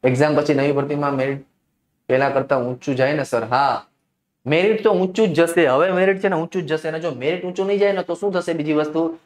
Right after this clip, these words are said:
Paper એટલું ટફ નીકળશે ને કે merit નીચું રહેશે. તો શું થશે? Paper ટફ નીકળશે. અને જો paper થોડું સહેલું નીકળશે તો merit ઊંચું જશે.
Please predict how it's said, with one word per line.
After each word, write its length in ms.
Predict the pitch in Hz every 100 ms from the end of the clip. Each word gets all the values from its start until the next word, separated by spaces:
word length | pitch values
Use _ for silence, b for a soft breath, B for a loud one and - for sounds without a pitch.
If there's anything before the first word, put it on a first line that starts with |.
| _ -
Paper 300 | 180 185 208
એટલું 260 | 202 208
ટફ 300 | 202 196 196
નીકળશે 400 | 196 202 202 202
ને 260 | 196 180 147 _ -
કે 80 | 175
merit 320 | 160 175 165
નીચું 280 | 170 170 143
રહેશે. 260 | 123 113
તો 140 | 113 175
શું 160 | 202
થશે? 180 | 190 175
Paper 380 | 175 196 214 208
ટફ 260 | 185 160
નીકળશે. 340 | 131 117 110 113
અને 100 | 135
જો 100 | 170
paper 320 | 165 160 214
થોડું 220 | 208 196
સહેલું 220 | 190 196
નીકળશે 300 | 202 202 196
તો 100 | 196
merit 260 | 196 202 208
ઊંચું 200 | 185 160
જશે. 320 | 131 117 101